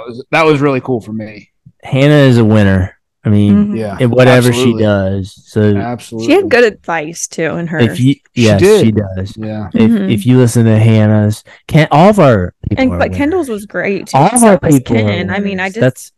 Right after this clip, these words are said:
Speaker 3: that's what I had trouble. I couldn't even tell you my
Speaker 2: We're
Speaker 3: favorite.
Speaker 2: not,
Speaker 3: They're all
Speaker 2: we're,
Speaker 3: unique.
Speaker 2: we're a pretty tough on, you know, we're not just gonna bring a guest on just for the heck of it. Like, we're not that podcast.
Speaker 3: Right.
Speaker 2: Like, we have,
Speaker 1: Right.
Speaker 2: that's
Speaker 3: I
Speaker 2: why
Speaker 3: mean,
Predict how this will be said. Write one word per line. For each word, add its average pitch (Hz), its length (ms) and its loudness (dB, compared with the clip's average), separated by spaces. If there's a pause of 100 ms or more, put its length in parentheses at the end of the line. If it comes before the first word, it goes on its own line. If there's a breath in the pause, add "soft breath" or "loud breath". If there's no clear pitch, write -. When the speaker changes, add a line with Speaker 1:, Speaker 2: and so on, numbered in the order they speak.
(120)
Speaker 3:
that's 233 180 -8
what 220 100 -2
I 185 80 0
had 202 220 -6
trouble. 202 240 -6
I 175 80 -4
couldn't 202 240 -4
even 180 160 -8
tell 190 240 -4
you 175 100 -6
my 127 80 -8
Speaker 2:
We're 143 200 2
Speaker 3:
favorite. 175 60 2
Speaker 2:
not, 170 420 2
Speaker 3:
They're 196 280 -2
all 190 80 -4 (160)
Speaker 2:
we're, 208 80 -4
Speaker 3:
unique. 190 460 -8 (120)
Speaker 2:
we're 151 360 4
a 135 120 4
pretty 131 760 0 (1080)
tough 107 420 -2 (420)
on, 104 560 0 (240)
you 113 140 0
know, 101 180 0
we're 117 120 2
not 165 160 0
just 143 140 -10
gonna 131 220 -2
bring 110 500 -2
a 110 60 -4
guest 104 360 -4
on 101 180 -2
just 98 160 -8
for 95 120 -10
the 87 60 -10
heck 107 240 -6
of 73 120 -12
it. 62 140 -16 (640)
Like, - 160 -2
we're 135 140 4
not 131 240 4
that 101 240 -2
podcast. 87 600 -6
Speaker 3:
Right. 110 160 4
Speaker 2:
Like, 107 80 -2
we 170 160 6
have, 165 300 4
Speaker 1:
Right. - 360 -12
Speaker 2:
that's 247 180 4
Speaker 3:
I 254 60 2
Speaker 2:
why 156 100 6
Speaker 3:
mean, 151 100 4